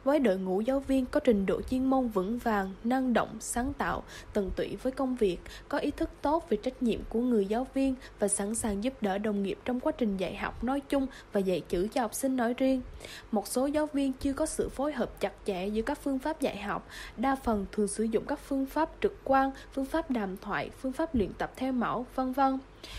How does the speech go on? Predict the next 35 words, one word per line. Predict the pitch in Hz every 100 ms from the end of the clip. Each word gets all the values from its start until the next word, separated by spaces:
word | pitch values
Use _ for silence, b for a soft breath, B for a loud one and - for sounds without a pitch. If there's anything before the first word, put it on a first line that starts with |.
| B -
Với | 302
cơ | 302 277
sở | 247 196
vật | 190 185 -
chất, | 330 - -
trang | 262 254
thiết | 320
bị | 247 -
của | 254
nhà | 269 226 208
trường | - 202 185 -
phục | 202 -
vụ | 190 208
cho | 262
việc | 240 196
dạy | 202 196
học | 196 190 - -
chưa | 262 262
đáp | 294 -
ứng | 269 302
được | 233
nhu | 220 247
cầu. | 240 208 196 190 B B B -
Các | 302
phương | 294 277
pháp | 320 320
dạy | 233
học | 196 180 -
hiện | 196
đại | 185 -
ngày | 202 202
nay, | 196 240 254 247 B B
chữ | 196 196
viết | 247 320
cũng | -